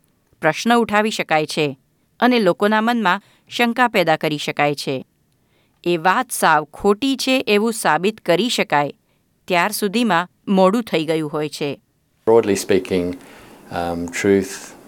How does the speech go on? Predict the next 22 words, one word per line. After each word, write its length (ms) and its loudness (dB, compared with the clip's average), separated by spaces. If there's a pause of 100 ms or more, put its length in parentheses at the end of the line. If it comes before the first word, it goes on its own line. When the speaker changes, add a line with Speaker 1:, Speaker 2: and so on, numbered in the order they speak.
(280)
Speaker 2:
misleadingness 760 0 (240)
isn't, 360 -6
isn't 320 -6
covered 200 -2
by 200 4
the 120 -4
election 420 -6
laws. 360 -8 (500)
And 120 -2
it's 120 -4
also 260 2
very 260 0
difficult 560 -4
to 100 0
regulate. 640 0 (220)
If 120 -10
you 60 -10
think 180 -6
about 220 0
it, 60 -2
elections 460 -2
happen, 320 -4